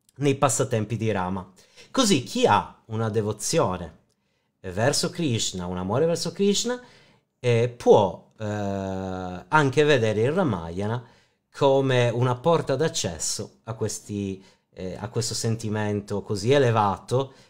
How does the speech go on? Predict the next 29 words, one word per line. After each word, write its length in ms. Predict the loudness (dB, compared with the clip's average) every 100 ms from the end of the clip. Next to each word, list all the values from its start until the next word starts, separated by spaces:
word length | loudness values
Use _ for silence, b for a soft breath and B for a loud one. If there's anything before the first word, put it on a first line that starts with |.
| b
che 140 | -6
poi 160 | 0 0
è 40 |
espresso 680 | 0 -2 2 2 2 0 -2
nell'ultimi, 920 | -2 -2 -2 -2 -4 -8 -18 -18 -20 -16
nella 200 | -8 -2
massima, 680 | 2 4 2 0 -6 -6 -10 B B B
eh, 220 | B -10 -4
espressione 800 | -4 0 0 2 0 -2 -2 -2
da 120 | -4
Srimati 480 | -4 -4 -4 -4 -6
Radharani. 680 | -4 -4 -4 -4 -6 -10 b b b -4
Così 260 | -2 -2
come 280 | -2 0 0
Sita 640 | 0 -2 -4 -4 -6 -8 b b b
accompagna 600 | -14 -6 -4 -2 0 0
Rama, 600 | 2 2 4 4 2 -6 _ _
l'energia 580 | -8 -6 -6 -6 -6
femminile 920 | -6 -6 -6 -4 -2 -2 -2 -6 -10 _ _
accompagna 500 | -14 -10 -4 -4 -2
l'energia 380 | -4 -6 -4 -4
maschile, 420 | -4 -6 -6 -6
così 300 | -4 -4 -4
nei 180 | -2 -2
Lila 280 | 0 0
di 100 | 0
Krishna 560 | -2 -6 -6 -8 -10 -14 b b b b
è 220 | -4 0
Radharani, 840 | 0 0 2 2 0 -2 -4 -6